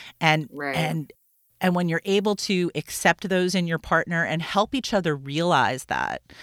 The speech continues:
Speaker 1: um, you know, the, the e-, the more, the easier it is for you to talk about those things, the better it, the better your sex life becomes.
Speaker 2: Well,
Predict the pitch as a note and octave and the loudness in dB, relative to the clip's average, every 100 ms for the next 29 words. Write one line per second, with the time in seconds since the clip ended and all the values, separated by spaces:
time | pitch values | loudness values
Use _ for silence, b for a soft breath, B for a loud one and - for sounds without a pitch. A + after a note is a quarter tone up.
0 | B B B D3+ D3 C#3+ C#3 D3 - F3+ | B B B 0 2 2 0 -6 -6 -2
1 | D#3 D3+ D3 - E3+ D3 C#3 - G3+ G#3 | 0 0 -4 -2 0 2 0 -4 -6 -6
2 | - F3+ F#3 A3 D#4 C#4+ - B B B | -2 0 2 2 2 0 -4 B B B
3 | B - B - G3+ A3+ C#4+ D4+ C#4 B3+ | B -16 B -10 -4 0 2 2 0 0
4 | - F3+ F#3 - F3+ E3 D3 - - D#3 | 0 0 0 -2 -6 -4 -6 -6 0 0
5 | - G#3 G#3+ - A#3 A#3+ B3+ B3 B3+ C4 | 2 2 2 2 -2 -2 -2 0 0 -2
6 | - B B B - D3 E3 C#3+ - D#3+ | -6 B B B -12 -6 -6 -6 4 4
7 | F3+ F#3 F3 E3+ _ - C3 - D3+ D#3 | 4 2 0 -2 _ -6 -4 4 4 4
8 | C#3+ B2+ - - - F2+ - - - F2+ | 0 -4 -4 -6 -8 -10 -10 -18 -16 -16
9 | - - - _ _ _ _ _ _ _ | -16 -20 -20 _ _ _ _ _ _ _
10 | _ _ _ - G#3 | _ _ _ -6 -6